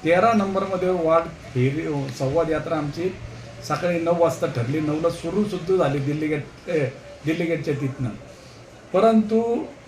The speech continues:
दुपारी एक दीड वाजला, नालेगाव पण पूर्ण झालं नव्हतं.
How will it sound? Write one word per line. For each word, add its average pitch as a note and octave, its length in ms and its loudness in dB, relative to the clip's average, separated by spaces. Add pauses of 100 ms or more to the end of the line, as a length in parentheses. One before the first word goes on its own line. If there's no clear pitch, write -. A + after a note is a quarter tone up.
(380)
दुपारी G#3 380 4 (140)
एक G#3 260 6
दीड G#3+ 160 6
वाजला, D3+ 440 4 (800)
नालेगाव F#3+ 500 4
पण A3+ 180 4
पूर्ण G3 360 0
झालं B2+ 320 0
नव्हतं. A#2+ 300 0